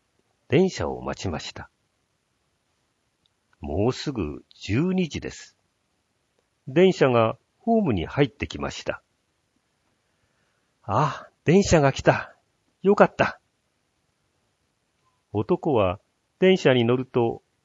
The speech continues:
ドアの近くの席に座りました。他に客は誰も乗っていません。十二時になると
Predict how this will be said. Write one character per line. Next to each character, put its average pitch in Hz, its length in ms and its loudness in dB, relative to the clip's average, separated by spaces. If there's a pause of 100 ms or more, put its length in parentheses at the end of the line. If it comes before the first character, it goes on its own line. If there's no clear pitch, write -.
ド 190 200 2
ア 180 60 2
の 90 140 -2
近 - 280 -2
く 131 120 -6
の 76 140 -4
席 - 300 -6
に 65 100 -6
座 - 260 -4
り 76 120 -6
ま 67 100 -10
し - 100 -14
た。 - 200 -16 (1600)
他 82 400 -2
に 120 340 -2 (360)
客 156 380 -6
は 139 160 4
誰 127 260 -2
も 185 180 -4
乗 98 140 -4
っ 95 40 -6
て - 200 -4
い 113 80 0
ま 95 120 -4
せ 82 180 -10
ん。 65 100 -14 (2250)
十 185 220 0
二 208 140 2
時 160 100 2
に 117 120 4
な 123 100 6
る 117 120 -2
と 104 360 -4